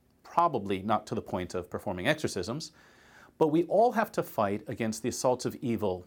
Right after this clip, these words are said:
in the world, in ourselves, and, yeah, from the devil.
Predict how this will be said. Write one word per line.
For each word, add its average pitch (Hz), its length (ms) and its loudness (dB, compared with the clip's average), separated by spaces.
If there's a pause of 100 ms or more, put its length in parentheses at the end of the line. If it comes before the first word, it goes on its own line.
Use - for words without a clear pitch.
(100)
in 135 100 -2
the 110 80 4
world, 170 440 4 (180)
in 110 100 -6
ourselves, 127 840 2
and, 147 260 -2 (160)
yeah, 185 220 2
from 127 240 0
the 147 80 0
devil. 185 320 2